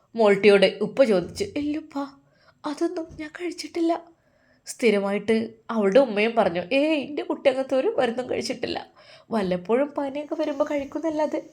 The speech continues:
അല്ലാതൊന്നും എൻ്റെ കുട്ടി കഴിച്ചതായിട്ട് എനിക്ക് ഓർമ്മയില്ല." അതൊന്നല്ല, ഭയങ്കര ഡോസുള്ള സ്ഥിരമായി കുടിച്ച ഒരു മെഡിസിൻ്റെ അംശം പോലെയാണ് കാണുന്നത്. എന്തൊക്കെ തന്നെയായാലും ഇത് കണ്ടുപിടിച്ച്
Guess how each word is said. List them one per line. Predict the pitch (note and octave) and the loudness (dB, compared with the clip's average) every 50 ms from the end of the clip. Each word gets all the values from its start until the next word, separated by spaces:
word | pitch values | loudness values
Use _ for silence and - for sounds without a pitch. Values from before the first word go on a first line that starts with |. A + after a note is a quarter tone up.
| _ - | _ -12
അല്ലാതൊന്നും | C4+ C4+ C4 B3+ C4 C#4+ C#4 D#4 D4 C#4 C#4 C#4 | -8 -6 -6 -6 -6 -8 -8 -8 -6 -4 -4 -4
എൻ്റെ | C4+ C4+ D4 C#4+ | -4 -4 -4 -4
കുട്ടി | C#4+ C4+ - - - | -4 -4 -2 -2 0
കഴിച്ചതായിട്ട് | - - - E4 - - D4 C#4+ - A3+ - C4+ | 0 0 -2 -2 -2 -2 -2 0 0 -2 -2 -6
എനിക്ക് | C4+ C4 - D4 | -8 -4 -2 -2
ഓർമ്മയില്ല." | C4+ C#4 C#4+ C#4 D4 C#4+ C#4 - - - - - - - - - - - - - _ _ - - _ _ _ - - - - _ - | 0 0 0 0 0 -2 -2 -2 -4 -8 -12 -20 -20 -20 -20 -20 -20 -20 -20 -20 _ _ -20 -20 _ _ _ -20 -20 -20 -18 _ 4
അതൊന്നല്ല, | D4 D4 D4 E4+ F4 D#4 C#4+ C4+ A#3+ G#3+ G3 - - A3 | 6 8 8 8 8 8 8 8 10 10 8 8 6 4
ഭയങ്കര | G#3+ A3+ G3+ F#3+ F3+ F#3+ A#3 C4+ | 6 6 6 6 8 8 8 10
ഡോസുള്ള | B3+ C4+ A#3 G#3+ A#3 A3+ - D4+ C4+ C4 B3+ B3 C4 | 10 12 12 10 10 8 8 10 10 12 10 10 8
സ്ഥിരമായി | - - - - B3 A3+ A3+ A3+ A#3 B3 C4+ | 4 2 6 8 8 8 10 10 8 8 8
കുടിച്ച | C#4+ C#4+ C#4+ A#3+ B3+ B3+ - D4+ | 8 6 6 4 4 6 6 6
ഒരു | C#4+ C#4 | 6 8
മെഡിസിൻ്റെ | C4+ C4+ B3 A#3 A#3 - - C4+ C4+ C4+ C#4 C4+ - B3 | 8 6 6 6 6 2 0 0 4 6 6 6 6 6
അംശം | A#3 G#3 A3 - - C#4+ C4 | 2 0 2 4 4 4 6
പോലെയാണ് | C#4+ E4 E4 E4 D#4 D#4+ D#4+ D#4+ | 6 8 8 8 6 4 4 6
കാണുന്നത്. | D#4 B3+ A3 G#3+ A3+ A#3+ C4 A#3+ G#3 G3 - - - - - - - - - | 6 6 6 6 4 2 2 4 6 4 4 2 -6 -14 -18 -20 -8 2 6
എന്തൊക്കെ | D4 C#4+ C4 A#3+ A#3+ C#4+ D#4 E4 | 8 8 8 8 6 2 4 4
തന്നെയായാലും | E4+ D#4 D4+ D#4 D4+ D4 D4 D4+ C#4+ D4 D4 - - - - - - - | 2 2 4 6 6 8 8 6 4 2 -4 -12 -18 -20 -20 -12 -4 0
ഇത് | B3+ B3+ G#3+ B3+ C4+ C4+ C4 - - - - - - - - - - - _ _ | 2 2 6 6 6 6 6 4 2 -4 -16 -20 -20 -20 -20 -20 -20 -20 _ _
കണ്ടുപിടിച്ച് | - B3 A#3 G#3 G3+ A#3 B3+ C4+ B3+ B3+ - C#4 C4+ | 4 4 4 4 4 4 4 4 4 4 4 6 6